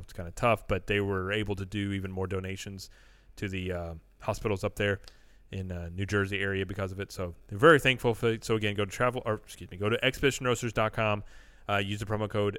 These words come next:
C T M fifteen. You'll save fifteen percent on every order. Uh, and if you order at least forty-nine dollars worth, you get free shipping as well. So, um, but yet again, thank you guys for that. And then, uh, and plus that's really good coffee.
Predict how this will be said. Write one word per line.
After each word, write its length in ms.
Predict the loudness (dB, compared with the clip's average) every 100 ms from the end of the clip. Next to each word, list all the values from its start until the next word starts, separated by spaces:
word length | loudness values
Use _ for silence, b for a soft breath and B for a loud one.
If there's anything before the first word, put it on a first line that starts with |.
| -8
C 220 | -8 -6
T 180 | -4 -4
M 100 | -2
fifteen. 360 | -4 -2 -6
You'll 100 | -4 -4
save 180 | -4
fifteen 300 | -6 -8 -8
percent 520 | -10 -8 -2 -2 -4 -8
on 100 | -4 -2
every 200 | -2 -2
order. 380 | 2 4 4 2 B B B B 0
Uh, 200 | 2 4
and 80 | 2
if 100 | -2
you 60 |
order 200 | 2 2
at 80 | 4
least 180 | 0 0
forty-nine 400 | 2 2 2 2
dollars 260 | 2 2 2
worth, 200 | 0 0
you 60 |
get 120 | -8
free 140 | -8 -6
shipping 440 | -4 -4 -4 -8 -10
as 180 | -12
well. 460 | -10 -10 -10 -12 -16 -12
So, 260 | -10 -10 -12 B B B B -4
um, 260 | -4 -6 2
but 80 | 4
yet 100 | 4
again, 140 | 4
thank 200 | 2 2
you 60 | 6
guys 200 | 4 6
for 100 | 6
that. 260 | 6 4 -2
And 200 | -6 -2
then, 240 | -4 -4
uh, 240 | -6 -6 -8 -14 -18 -8
and 220 | -6 0
plus 200 | 0 2
that's 200 | -2 -2
really 160 | -4 -4
good 160 | -8
coffee. 420 | -6 -6 -6 -8